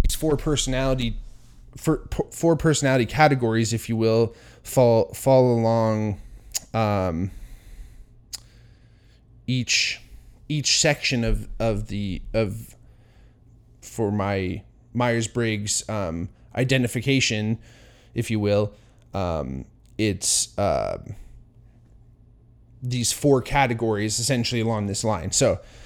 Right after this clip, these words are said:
uh, the Myers-Briggs, uh, again, is an introspective self-report questionnaire indicating differing psychological preferences and how people perceive the world and make decisions. So,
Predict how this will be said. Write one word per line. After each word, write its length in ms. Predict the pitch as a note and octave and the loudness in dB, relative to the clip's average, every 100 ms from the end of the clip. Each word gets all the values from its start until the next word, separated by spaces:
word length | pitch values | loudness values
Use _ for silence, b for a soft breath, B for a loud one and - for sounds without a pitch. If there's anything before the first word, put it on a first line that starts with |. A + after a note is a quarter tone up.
| B B B B B - | B B B B B 2
uh, 240 | D3+ C#3+ | 4 6
the 80 | D3 | 6
Myers-Briggs, 1000 | D3+ D#3 D#3 B2 D3+ D3 C3 - - - B - | 4 4 2 2 4 4 2 -2 -2 -6 B 0
uh, 220 | C3+ B2 | 2 4
again, 320 | B2+ B2 B2 | 2 2 2
is 140 | A#2+ A2 | 2 0
an 80 | B2 | -2
introspective 840 | C3+ C3 B2 A2+ - A#2+ - G#2+ | 0 2 0 0 -2 -2 -2 -2
self-report 840 | - C3 - G2+ - D#3 D#3 D3 - | 2 2 2 -2 0 4 2 0 -2
questionnaire 560 | D3 B2+ - B2+ A#2+ | 0 2 2 0 2
indicating 480 | A#2+ A#2 - A#2+ A2+ | 0 -2 -2 -2 0
differing 460 | A2 A2 A2+ A2 A2 | -2 -4 -2 -2 -2
psychological 680 | - A2 G#2+ G#2 G#2 G#2+ | -4 -4 0 -2 -2 -6
preferences 600 | - A2+ - A2 - G#2 | -4 -4 -4 -6 -4 -4
and 100 | G#2+ | -4
how 120 | A2 G#2 | -4 -4
people 300 | - G#2+ G#2+ | -4 -4 -4
perceive 680 | A2 G#2+ - A2 G#2+ G2+ - - | -4 -6 -4 -2 -2 -4 -10 -12
the 120 | G#2+ | -6
world 320 | G2+ F#2+ E2+ F#2 | -4 0 -2 -2
and 80 | |
make 160 | F2 F#2 | -4 -6
decisions. 520 | F2+ G2 F2 C2+ F2+ | -6 -6 -6 -6 -6
So, 360 | - B2 A2 | 2 4 4